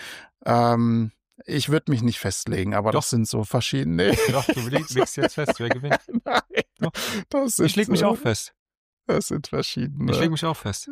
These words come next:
Speaker 1: Effekte. Äh, ja, sag mal, wie, wie, was denkst du?
Speaker 2: Ja, also wenn ich mich festlege, legst du dich danach auch fest.
Speaker 1: <laughs> Ja,
Speaker 2: Also alle
Speaker 1: mach.
Speaker 2: sagen, die C D U macht's. Ich würd sagen,
Speaker 1: Mhm.
Speaker 2: die Grünen machen's. Die Grünen machen's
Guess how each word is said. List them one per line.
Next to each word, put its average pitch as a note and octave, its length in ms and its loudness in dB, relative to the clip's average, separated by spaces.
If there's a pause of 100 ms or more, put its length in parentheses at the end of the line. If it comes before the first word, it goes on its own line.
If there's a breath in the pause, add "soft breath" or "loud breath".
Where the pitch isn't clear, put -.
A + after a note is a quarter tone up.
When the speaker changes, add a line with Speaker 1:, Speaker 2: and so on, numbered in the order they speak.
Speaker 1:
Effekte. - 800 0 (320)
Äh, - 280 4
ja, D#3 140 4
sag F#3+ 160 0
mal, B2+ 220 2
wie, A2+ 260 0
wie, C3 160 2
was D3+ 160 -2
denkst - 300 -2
du? F#2 100 -4 (420)
Speaker 2:
Ja, A2 180 4
also A2 220 4
wenn C#3+ 220 0
ich D#3 140 0
mich F3+ 100 0
festlege, D#3+ 400 0
legst D3 220 -4
du D3 80 0
dich C3 80 -4
danach C3+ 240 -2
auch G#2+ 200 -4
fest. - 300 -8 (500)
Speaker 1:
<laughs> - 40 -6 (1700 loud breath)
Ja, G#3 160 -4
Speaker 2:
Also D3 180 4
alle F#3+ 200 4
Speaker 1:
mach. F3 60 2
Speaker 2:
sagen, E3 300 4
die D#3 80 0
C C#3+ 200 2
D C3+ 80 2
U A#2+ 140 2
macht's. - 460 -2 (680)
Ich A2+ 120 0
würd C3+ 120 4
sagen, A2+ 200 4
Speaker 1:
Mhm. G2+ 40 2
Speaker 2:
die A#2 100 0
Grünen G2 300 2
machen's. E2+ 400 -4 (560 loud breath)
Die G#2 80 2
Grünen D#3 320 4
machen's D#3 580 0